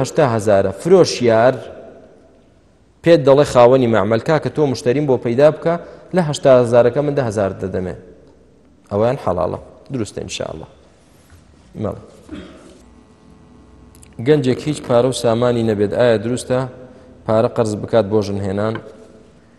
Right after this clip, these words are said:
ئەگەر، ئە، چ وەزیفەیەکی هەبێ، چ بەرەو وەزیفەیەک بڕوە، چ کەسابەتێک، یعنی، ئەمەلی ئەوەی هەبێ کە ئەو قەرزە دەداتەوە، ئاساییە با قەرز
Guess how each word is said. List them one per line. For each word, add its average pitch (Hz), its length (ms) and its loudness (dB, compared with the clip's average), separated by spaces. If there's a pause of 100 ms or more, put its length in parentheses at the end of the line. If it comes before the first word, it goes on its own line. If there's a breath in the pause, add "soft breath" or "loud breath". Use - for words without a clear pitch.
(680 soft breath)
ئەگەر، 156 280 2 (120)
ئە، 120 80 6 (1700 loud breath)
چ - 20 -8 (160)
وەزیفەیەکی 117 760 0
هەبێ، 101 220 -4 (280)
چ - 20 -10 (140)
بەرەو 113 280 4
وەزیفەیەک 107 600 2
بڕوە، 101 320 0 (200)
چ - 20 -14 (320)
کەسابەتێک، 113 680 0 (440 loud breath)
یعنی، 127 200 2 (140)
ئەمەلی 147 400 2
ئەوەی 151 280 4
هەبێ 143 220 2
کە 127 100 0
ئەو 104 160 4
قەرزە 127 320 2
دەداتەوە، 127 500 4 (500)
ئاساییە 127 420 -2
با 101 80 2 (100)
قەرز 101 180 -2